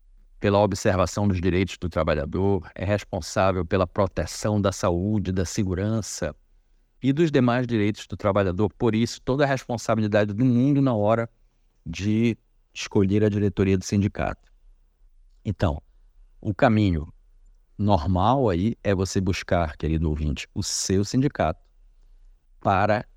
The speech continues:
que consiga estabelecer um valor médio que não seja nem a mais, nem a menos. Nem o salário inteiro de jardineiro, porque assim você estaria recebendo o salário de ajudante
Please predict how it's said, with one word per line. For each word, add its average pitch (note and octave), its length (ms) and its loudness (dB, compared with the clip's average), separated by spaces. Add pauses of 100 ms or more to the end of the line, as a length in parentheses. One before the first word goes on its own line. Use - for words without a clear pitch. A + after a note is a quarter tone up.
(140)
que - 140 -10
consiga A#2 920 -2
estabelecer G#2+ 720 0
um A#2 140 2
valor A2 500 2
médio G2+ 500 -2 (800)
que A#2 360 2 (260)
não A#2 200 0
seja G#2+ 500 0
nem B2 260 2
a B2 60 2
mais, G#2+ 680 -2
nem A#2 360 2
a B2+ 40 4
menos. F2 500 -2 (500)
Nem C#3 280 4
o D3 40 2
salário A2+ 360 4
inteiro G#2 380 2
de G2+ 100 0
jardineiro, A#2+ 600 0 (680)
porque G#2 300 0
assim G2+ 360 0
você F2+ 280 0
estaria G2 420 0
recebendo E2+ 600 -2
o G#2 80 -8
salário F#2+ 480 2
de F#2+ 100 0
ajudante F#2 600 -2